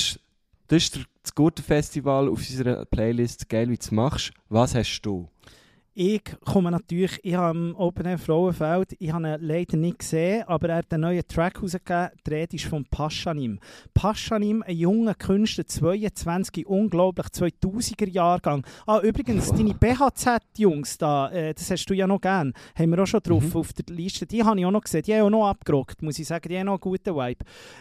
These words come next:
Speaker 2: Ähm,
Speaker 1: Ja.
Speaker 2: aber, äh, es geht jetzt um einen Paschanim, finde ich einfach unglaublich, was der rauslässt für fucking Jahrgang zweitausend. Er hat ein, äh, äh, eine neue Single rausgegeben, auch gerade letzten Freitag. «Kleiner Prinz» würde ich gerne drauf tun.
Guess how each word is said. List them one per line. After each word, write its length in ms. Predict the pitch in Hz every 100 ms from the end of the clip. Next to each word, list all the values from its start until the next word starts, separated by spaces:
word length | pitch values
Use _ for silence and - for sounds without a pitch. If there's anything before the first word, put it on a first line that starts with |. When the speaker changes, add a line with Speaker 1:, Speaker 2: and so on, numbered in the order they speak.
| -
Speaker 2:
Ähm, 340 | 185 185 185
Speaker 1:
Ja. 140 | 131 -
Speaker 2:
aber, 400 | 208 233 233 214
äh, 300 | 196 202 196
es 140 | 185
geht 180 | - 185
jetzt 140 | 202 214
um 80 | 190
einen 80 |
Paschanim, 640 | - 190 220 240 208 214 214
finde 260 | - 196 180
ich 40 | 202
einfach 180 | - -
unglaublich, 680 | 208 214 208 165 175 196 208
was 160 | 170 -
der 220 | 165 185
rauslässt 640 | 170 165 214 175 170 196 -
für 280 | - 147 - -
fucking 420 | - 190 - 202 175
Jahrgang 520 | 151 170 - 180 170
zweitausend. 760 | - 156 - 165 202 - 156 - - - -
Er 180 | 165 170
hat 140 | 170 175
ein, 140 | -
äh, 460 | 175 160 156 156 156
äh, 960 | 170 165 156 151 147 147 143 147 151
eine 100 | 156
neue 200 | 165 214
Single 280 | 202 220 233
rausgegeben, 420 | 226 247 - 156
auch 180 | 147 196
gerade 200 | 214 -
letzten 300 | 185 - -
Freitag. 520 | - 175 190 - -
«Kleiner 440 | - 160 165 208 214
Prinz» 460 | - 180 233 269 247
würde 140 | 226
ich 60 | 226
gerne 220 | 208 214
drauf 280 | 214 214 -
tun. 180 | 214